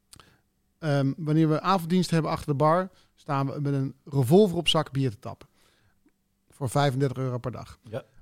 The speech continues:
Speaker 1: Wanneer de kas vol
Speaker 2: Bam.
Speaker 1: is, kun je altijd een gewapende overval verwachten. We hebben slechts één opdracht. Meteen schieten.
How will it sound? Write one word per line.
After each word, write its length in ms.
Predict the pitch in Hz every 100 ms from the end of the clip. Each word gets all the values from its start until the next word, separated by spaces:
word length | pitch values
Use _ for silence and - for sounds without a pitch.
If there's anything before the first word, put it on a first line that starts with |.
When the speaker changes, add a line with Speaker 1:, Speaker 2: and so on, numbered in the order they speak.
| -
Speaker 1:
Wanneer 200 | 151 156
de 60 |
kas 260 | 143 202 -
vol 160 | 185
Speaker 2:
Bam. 80 | 180
Speaker 1:
is, 140 | 175 -
kun 120 | 156
je 100 | 147
altijd 300 | 165 165 143
een 60 |
gewapende 420 | 139 143 139 131 123
overval 400 | 131 123 123 120
verwachten. 520 | 123 117 - 127 123 _
We 80 | 139
hebben 280 | 135 131 127 _
slechts 300 | - 143 -
één 220 | 214 220
opdracht. 540 | 214 165 175 170 - - _ _ _ _ _ _ -
Meteen 400 | 143 - 160 147
schieten. 300 | - 113